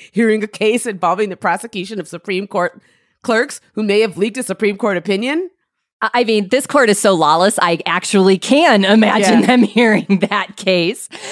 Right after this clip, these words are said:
Speaker 2: This is blowing my mind, uh, in so many ways because, I mean, really the central question is,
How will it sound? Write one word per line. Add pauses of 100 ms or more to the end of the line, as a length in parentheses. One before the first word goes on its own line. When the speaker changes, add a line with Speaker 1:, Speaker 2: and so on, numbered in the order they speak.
(220)
Speaker 2:
This
is
blowing
my
mind, (160)
uh, (160)
in
so
many
ways
because, (460)
I
mean,
really
the
central
question
is,